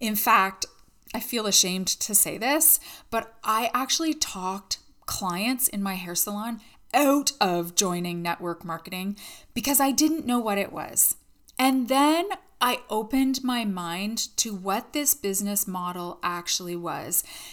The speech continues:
and I couldn't believe it. In fact, I went back to those people and apologized because I had no idea.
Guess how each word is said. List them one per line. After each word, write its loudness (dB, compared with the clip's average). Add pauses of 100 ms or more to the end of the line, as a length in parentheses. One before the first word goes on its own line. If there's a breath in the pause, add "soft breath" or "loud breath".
and 0
I 0
couldn't -2
believe -6
it. -10 (120)
In 2
fact, 0
I 4
went -2
back 2
to -2
those -2
people -6
and -8
apologized -4
because -4 (100)
I 2
had -2 (300 loud breath)
no 2
idea. -4